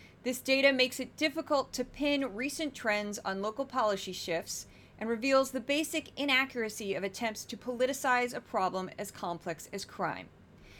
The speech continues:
Instead, the evidence points to broad national causes driving rising crime." And that's an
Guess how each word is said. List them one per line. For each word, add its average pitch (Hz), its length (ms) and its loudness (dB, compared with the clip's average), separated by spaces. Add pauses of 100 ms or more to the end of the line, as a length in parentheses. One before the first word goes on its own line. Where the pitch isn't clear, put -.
(240)
Instead, 269 580 6
the 285 180 0
evidence 311 420 6
points 262 380 -2
to 226 140 -6
broad 240 600 6
national 226 540 0
causes 190 540 0 (260)
driving 185 580 4 (140)
rising 175 340 0
crime." 170 420 2 (400)
And 254 140 2
that's 285 140 2
an 254 100 0